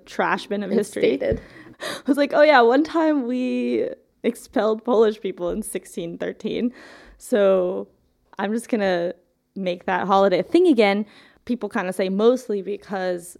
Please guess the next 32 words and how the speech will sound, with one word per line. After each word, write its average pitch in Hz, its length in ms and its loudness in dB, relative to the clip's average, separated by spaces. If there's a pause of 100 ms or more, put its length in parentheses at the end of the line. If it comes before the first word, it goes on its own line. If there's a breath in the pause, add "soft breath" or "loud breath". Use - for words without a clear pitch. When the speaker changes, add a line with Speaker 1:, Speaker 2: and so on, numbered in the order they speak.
(100)
Speaker 1:
that 208 280 2
holiday 202 300 2
is 185 100 -4
November 185 300 -2
fourth, 196 280 2
and 190 160 -4
it's - 240 -12
so 214 220 0
close 196 340 -2
to - 100 -12
November 180 320 -4
seventh 208 460 -2
that 180 120 0
it 175 100 -4
kind 190 200 -6
of 185 80 -6
just, - 160 -10
like, 170 200 -8
people 208 220 -4
are 180 100 2
used 175 400 -4
to 180 100 -8
celebrating - 560 -8
it. - 160 -12 (140)
Speaker 2:
That 427 160 2
makes 165 200 2
sense, 156 340 -4
though. 165 200 -6
Speaker 1:
That 320 180 6
makes 320 220 -2
sense, - 320 -2
yeah. - 160 0